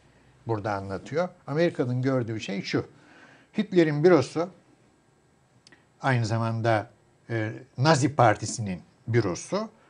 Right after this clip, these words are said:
e, aynı zamanda, e,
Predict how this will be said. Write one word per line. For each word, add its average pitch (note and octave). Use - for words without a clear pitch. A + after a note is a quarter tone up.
e, B2+
aynı C3+
zamanda, B2+
e, B2